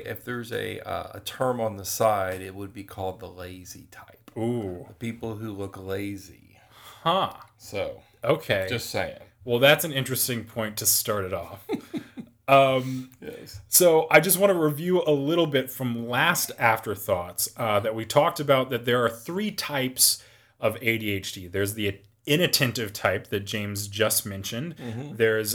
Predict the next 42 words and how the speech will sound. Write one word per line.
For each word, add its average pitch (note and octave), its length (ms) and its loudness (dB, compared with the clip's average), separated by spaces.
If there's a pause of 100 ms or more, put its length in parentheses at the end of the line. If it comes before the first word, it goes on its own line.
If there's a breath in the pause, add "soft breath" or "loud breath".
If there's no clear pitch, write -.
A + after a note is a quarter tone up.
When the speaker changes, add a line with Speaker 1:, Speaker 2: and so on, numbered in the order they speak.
Speaker 2:
uh, G2+ 460 -2
hyperactive B2+ 720 2
impulsive, A#2+ 760 -4
which A2 220 -4
is G#2+ 280 -8 (220)
the G#2+ 180 -2
classic A#2+ 680 0
kind A#2 180 0
of G2+ 120 -2
form A2 260 -4
of G#2+ 140 -8
A A2 160 -10
D G#2 100 -8
H G2+ 240 -8
D A2+ 140 -6
where A#2+ 180 -4
they're G2+ 180 -4
all F#2 240 -8
over G2+ 160 -14
the G#2 60 -10
place. F#3 440 -4 (120 loud breath)
Speaker 1:
Right. - 160 -8 (100)
Speaker 2:
Uh, A2 320 4
and B2+ 140 -2
then B2 200 0
there A#2 180 2
is G#2 160 -6
the A2 100 -2
combined A2 680 0
type, E2+ 340 -6
which G#2 220 -10
is G2 240 -4
a G2 80 -12
little G#2 340 -4
Speaker 1:
Oh, A#2 60 -8
Speaker 2:
bit B2 80 2
Speaker 1:
well, A#2 160 4
Speaker 2:
of - 140 0
both. - 180 -20 (400)
Speaker 1:
correct, - 440 -4
correct. A2+ 240 -4
Speaker 2:
Right? G#2+ 240 4